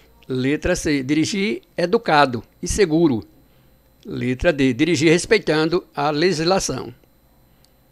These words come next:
A alternativa correta é a letra, letra A, dirigir impondo seus direitos. Esse é, essa alternativa está errada. Veja que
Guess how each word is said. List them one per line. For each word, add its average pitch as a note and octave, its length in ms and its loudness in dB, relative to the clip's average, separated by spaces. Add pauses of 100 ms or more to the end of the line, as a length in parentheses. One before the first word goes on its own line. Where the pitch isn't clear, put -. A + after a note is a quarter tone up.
(760)
A D3+ 60 -10
alternativa C3+ 760 -2 (160)
correta C#3 720 -2 (1120)
é D#3+ 80 0
a D#3+ 80 6
letra, D3+ 520 2 (1400)
letra D3+ 480 4
A, - 140 -12 (580)
dirigir E3 400 -2
impondo F3 360 -2
seus E3+ 240 -2
direitos. D#3 500 0 (640)
Esse D3+ 300 0
é, E3 160 2
essa D#3 220 0
alternativa D3 540 -2
está G3 200 2
errada. B2+ 440 4 (1000)
Veja C3 280 -2
que C3+ 420 -4